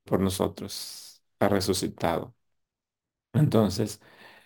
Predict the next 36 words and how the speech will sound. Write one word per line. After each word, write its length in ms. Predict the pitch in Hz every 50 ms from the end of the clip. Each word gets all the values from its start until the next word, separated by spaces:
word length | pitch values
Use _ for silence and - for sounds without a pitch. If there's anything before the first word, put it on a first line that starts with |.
| _ _ _ _ _ _ _ _ _ _ -
no 140 | 110 104
solamente 880 | 101 120 120 120 117 117 113 117 117 117 113 107 101 98 98 98 - -
en, 300 | 104 101 95 92 92 -
en 120 | 95 101 92
particular 600 | 104 95 90 90 87 - - 92 90 90 95 98
a 60 | 95
nuestro 240 | 95 95 92 - 90
Señor 220 | - 95 98 98
Jesús, 300 | 98 98 95 - 107 104
sino 240 | 110 104 95 87 85
todo 260 | - - 110 107 113
lo 140 | 113 113 110
que 160 | - 104 92
Dios 340 | 87 90 95 98 95 95 -
ha 80 | 95 95
hecho 240 | 90 - 92 87
por 160 | - 95 87 87
nosotros. 720 | 90 90 90 - - 92 90 92 - - - 90 90 -
Y 140 | - 85 87 92
es 100 | 95 95
lo 120 | 98 95
que 100 | - 101
hacemos 560 | 98 - - 127 131 135 131 - - - - - - - - - - _ _ _
cuando 420 | - 98 98 98 92 95 101 101 -
hacemos 480 | 107 - - - - 98 98 107 104 101
lo 120 | 98 92
que 140 | - 92 90
llamamos 520 | 87 85 85 87 90 92 98 98 95 90
nuestros 480 | 90 92 90 90 - - - - - -
giros. 300 | - 104 107 101 101 98
Los 200 | 95 92 92 -
giros 240 | - 131 131 127 131
es 120 | 123 120
algo 280 | 127 120 123 120 123 120
muy 200 | 117 117 123 123
simple, 800 | 120 - - - 139 147 151 139 - - 98 90 80 - -